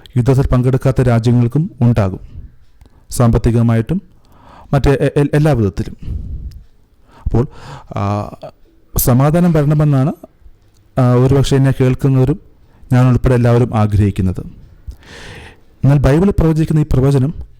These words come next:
അത് നിവർത്തീകരിക്കപ്പെടുക തന്നെ ചെയ്യും. എന്നാൽ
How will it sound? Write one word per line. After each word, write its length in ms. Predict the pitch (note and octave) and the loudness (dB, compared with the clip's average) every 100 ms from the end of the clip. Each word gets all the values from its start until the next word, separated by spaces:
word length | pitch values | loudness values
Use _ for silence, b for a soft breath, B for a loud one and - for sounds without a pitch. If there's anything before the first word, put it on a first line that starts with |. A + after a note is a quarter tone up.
| - - | -14 -2
അത് 240 | B2 C3+ | 2 2
നിവർത്തീകരിക്കപ്പെടുക 920 | A#2+ - - D#3 D3+ D#3 - B2+ B2 A#2 | 2 0 0 2 2 0 0 0 0 2
തന്നെ 120 | A2+ | 0
ചെയ്യും. 260 | G#2+ G2 - - - - - - _ _ _ - _ _ _ b b b b b b b b b b b b b - | 0 -4 -6 -12 -18 -20 -20 -20 _ _ _ -20 _ _ _ b b b b b b b b b b b b b 0
എന്നാൽ 340 | C#3+ E3+ A2+ | 2 2 0